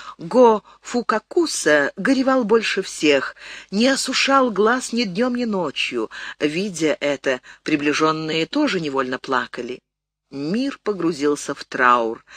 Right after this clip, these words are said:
всё замерло, не стало слышно ни переклички стражи, ни голосов, возвещающих наступление очередного часа. Казалось, даже деревья сакуры на горе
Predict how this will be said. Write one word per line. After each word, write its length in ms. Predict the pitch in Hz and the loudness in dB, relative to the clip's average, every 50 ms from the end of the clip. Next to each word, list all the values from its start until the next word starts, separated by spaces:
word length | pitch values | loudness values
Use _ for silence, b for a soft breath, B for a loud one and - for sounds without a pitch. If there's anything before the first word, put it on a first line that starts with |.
| B B | B B
всё 280 | B - - - 165 156 | B -8 0 2 2 2
замерло, 720 | 139 131 147 147 143 143 139 135 131 131 131 135 131 131 - B B B B B | 2 0 -2 0 0 0 0 -2 0 0 2 2 2 0 -2 B B B B B
не 100 | 160 160 | -6 -6
стало 320 | - - 156 143 143 147 | -2 2 2 2 2 2
слышно 680 | - - 151 156 156 - - - 156 151 151 139 135 - | 0 -2 -2 -2 0 0 -2 -2 0 0 -2 -2 -4 -6
ни 160 | - 160 190 | -6 -6 -4
переклички 640 | 165 165 165 180 - - 175 185 185 - - - 185 | -4 -4 -4 -6 -6 -6 -6 -6 -4 -6 -6 -6 -8
стражи, 720 | 175 - - - 147 147 143 139 135 127 120 127 131 123 B B B B B B | -8 -8 -6 -4 -2 2 2 2 2 2 0 -2 -2 -2 B B B B B B
ни 140 | 175 202 | 0 0
голосов, 600 | 185 170 175 170 165 180 - - 185 180 190 - - | 4 4 4 4 2 0 -2 -2 -2 -2 -2 -2 -4
возвещающих 920 | 175 160 165 175 175 - - 185 185 185 180 175 170 - - 175 170 - | -6 -6 -6 -6 -4 -4 -4 -4 -4 -4 -4 -4 -2 0 0 0 0 0
наступление 680 | 175 170 - - - 165 - 165 170 175 175 170 165 | -4 -8 -8 -8 -10 -6 -2 0 0 0 0 -4 -4
очередного 540 | 160 - - 165 160 151 147 160 165 165 165 165 | -4 -4 -4 -4 -4 -4 -4 -4 -4 -4 -4 -4
часа. 680 | - - - 143 139 131 127 123 - - - 123 117 B B B B B B | -4 -4 -2 -2 -2 -2 -2 -4 -6 -4 -2 -2 -2 B B B B B B
Казалось, 520 | - 156 135 135 139 131 131 135 139 135 | 0 2 4 4 4 6 6 4 2 0
даже 320 | 127 - 147 151 151 160 156 | 2 2 2 2 4 0 -2
деревья 720 | - 135 151 165 180 208 254 254 240 220 220 226 220 220 - B B B | 0 2 2 2 2 2 0 0 -2 -2 2 2 0 0 0 B B B
сакуры 840 | - - - - - 170 175 165 151 - - 143 139 139 135 127 - B B B B | -10 -8 -6 0 2 2 2 2 0 -2 -2 0 2 2 2 2 0 B B B B
на 180 | 127 151 156 | -4 -4 -2
горе 500 | 135 135 135 131 127 139 139 143 135 127 | 0 0 -2 0 0 0 0 0 0 -4